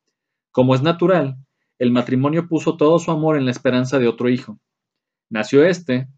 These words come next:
y su salud y limpidez de risa reencendieron el porvenir extinguido.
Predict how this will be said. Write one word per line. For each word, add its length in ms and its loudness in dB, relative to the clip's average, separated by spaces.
y 120 -2
su 120 -12
salud 440 0
y 100 -2
limpidez 520 2
de 100 4
risa 400 0
reencendieron 680 -2
el 120 -6
porvenir 420 -2
extinguido. 580 -4